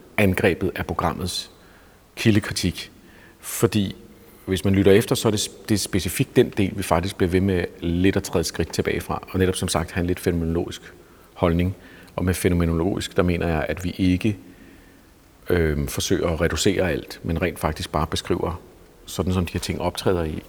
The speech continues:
i, i, som fænomener, øhm, ja, men, men jeg synes faktisk, det er en, det er en meget vigtig pointe at, at holde fast i, at, øhm,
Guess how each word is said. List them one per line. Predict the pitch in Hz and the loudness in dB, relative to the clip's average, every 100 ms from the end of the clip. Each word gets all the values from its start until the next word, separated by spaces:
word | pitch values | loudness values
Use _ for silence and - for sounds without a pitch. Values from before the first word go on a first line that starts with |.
| - | -8
i, | - - | -10 -8
i, | 90 87 | -8 -8
som | - 90 | -4 -4
fænomener, | - 90 87 90 95 - - - - - - - - | 0 0 0 -4 -8 -12 -20 -20 -20 -20 -20 -20 -4
øhm, | - 95 80 73 69 60 - - - - - - - - - - - | 2 4 4 0 -2 -8 -14 -20 -20 -20 -20 -16 -16 -16 -20 -20 -4
ja, | 113 113 - | 8 8 8
men, | 117 110 | 6 6
men | 107 | 6
jeg | 101 | 6
synes | 104 | 8
faktisk, | 127 107 | 6 8
det | 107 | 4
er | |
en, | 90 - - | 4 -4 -4
det | 104 | 2
er | |
en | 92 | 4
meget | 87 127 117 | 6 8 8
vigtig | 120 123 | 6 2
pointe | 117 95 113 127 - - - | 4 4 4 0 -6 -20 -4
at, | 90 90 - - | -2 -2 -4 -4
at | 87 | -2
holde | 92 85 | 0 2
fast | 101 104 - | 2 2 0
i, | 110 - - | -4 -4 -2
at, | 87 - - - - - - - - - _ - _ - | -2 -2 -12 -18 -20 -20 -20 -20 -20 -20 _ -20 _ -4
øhm, | 80 71 65 - 60 | -2 -2 -4 -8 -10